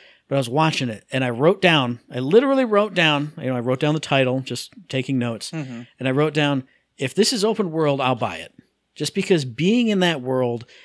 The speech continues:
Speaker 1: and the, the feed that I saw, it was, it didn't look that, like, clean and great, but I was like, You know, if I can get this on my P S five, on my hot-ass monitor,
Speaker 2: Mm-hmm.
Speaker 1: and spend a bunch of time in that world, just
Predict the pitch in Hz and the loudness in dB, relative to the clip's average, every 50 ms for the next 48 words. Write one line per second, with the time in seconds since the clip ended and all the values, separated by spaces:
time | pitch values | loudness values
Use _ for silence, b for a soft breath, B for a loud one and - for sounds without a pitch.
0 | b b b 156 156 151 147 139 135 120 - 135 - - - 247 285 269 - 170 | b b b -4 -4 -4 -4 -8 -10 -10 -12 -12 -8 -2 0 0 0 2 2 0
1 | 156 156 165 - - 170 160 147 135 127 131 143 - - 151 135 170 208 220 160 | 2 2 2 0 0 -2 0 0 0 0 0 0 -2 -4 -12 -12 -8 -6 -2 -2
2 | 151 147 - 139 127 107 101 110 101 95 _ _ - - - 135 131 139 143 131 | -2 -2 0 -2 -2 -2 -4 -10 -12 -12 _ _ -12 -4 0 2 4 4 4 2
3 | 117 104 98 113 117 131 143 - - B B B B B B B - 143 143 131 | 0 -2 -4 0 2 2 2 0 -4 B B B B B B B -2 -2 -2 0
4 | 139 131 139 165 175 185 175 214 240 240 196 160 165 - 165 - - 147 135 120 | -2 -4 -4 -2 -4 -2 -2 -2 -2 -2 -2 -2 -4 -6 -6 -4 -2 -2 -2 -2
5 | - - - 127 143 135 - - 120 107 107 104 101 104 - B B B B B | -4 -4 -2 -2 -2 -2 -2 -4 -6 -8 -8 -8 -10 -12 -14 B B B B B
6 | B 123 120 110 101 101 - - 135 147 151 151 151 147 147 135 127 123 120 113 | B -6 -6 -6 -8 -8 -6 -2 -2 0 0 0 -2 -4 -2 -2 -2 -2 -2 -4
7 | 104 98 98 92 92 - 131 131 139 127 127 131 135 131 - - 175 185 202 190 | -6 -8 -10 -10 -12 -12 -14 -14 -14 -14 -12 -10 -8 -8 -6 -4 -4 -2 -2 -2
8 | 156 170 165 - 160 - 160 151 143 139 135 - 131 143 151 156 160 156 151 139 | -2 -2 -2 -4 -4 -2 -2 0 0 0 -2 -2 0 0 2 2 2 0 0 0
9 | 127 127 135 127 120 110 104 98 135 156 151 - | -2 -4 -2 -2 -2 -4 -4 -4 -4 -4 -4 -6